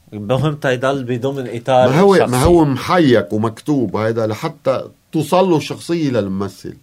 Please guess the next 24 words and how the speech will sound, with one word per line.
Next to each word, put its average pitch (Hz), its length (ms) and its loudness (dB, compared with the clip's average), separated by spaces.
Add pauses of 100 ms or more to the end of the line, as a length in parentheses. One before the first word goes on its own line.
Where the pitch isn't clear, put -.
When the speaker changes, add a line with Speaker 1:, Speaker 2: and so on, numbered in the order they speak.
(100)
Speaker 1:
مم. 110 280 -2 (720)
Speaker 2:
في 127 100 -2
حال 175 240 0
وصلت 190 440 2
له 233 280 2 (240)
يعمل 147 300 0
اللي 107 140 -2
بده 92 100 -8
إياه. 87 160 -4
Speaker 1:
حداً 131 560 0 (140)
أجريسيف 117 720 0
لعمله 98 840 0 (420)
بتعتبر 95 440 -4
نفسك 95 440 -6
ولا 95 240 0
لا؟ 90 220 -2 (640)
يعني 107 140 -2
وقت 117 180 4
تكون 156 200 0
عم 107 180 0
بتأخرج 101 800 -4
وقت 95 120 2
Speaker 2:
إيه، 104 340 0 (240)
إيه. 101 240 -4